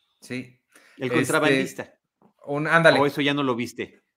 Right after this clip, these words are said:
Speaker 1: No, sí, que con una gallina
Speaker 2: Ok.
Speaker 1: y no sé qué tanto. Sí, es que he visto
Speaker 2: Mm.
Speaker 1: cachos, algo de algo.
Speaker 2: Muy mal.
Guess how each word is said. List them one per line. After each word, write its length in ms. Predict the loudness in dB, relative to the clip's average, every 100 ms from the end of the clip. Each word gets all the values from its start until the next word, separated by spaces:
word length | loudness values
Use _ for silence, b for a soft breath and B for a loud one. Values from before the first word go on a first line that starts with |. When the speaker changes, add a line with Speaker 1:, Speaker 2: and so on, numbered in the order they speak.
| _ -4
Speaker 1:
No, 180 | -4 -2
sí, 480 | -4 -6 -12 _ _
que 220 | -4 -2
con 140 | -4
una 160 | -2 -2
gallina 380 | -2 -2 -6 -6
Speaker 2:
Ok. 40 | -6
Speaker 1:
y 20 |
no 80 | -10
sé 100 | -10
qué 80 |
tanto. 300 | -10 -10 -10 -20
Sí, 360 | -14 -14 -14 _
es 140 | -14
que 80 | -12
he 40 |
visto 260 | -12 -10 -10
Speaker 2:
Mm. 440 | -10 -12 -12 -8
Speaker 1:
cachos, 560 | -6 -6 -6 -12 -12 _
algo 320 | -10 -8 -8
de 160 | -8 -6
algo. 300 | -6 -8 -12 -20 -20 -20 -20 -20 _ _ _ _ -14
Speaker 2:
Muy 160 | -12
mal. 220 | -12 -16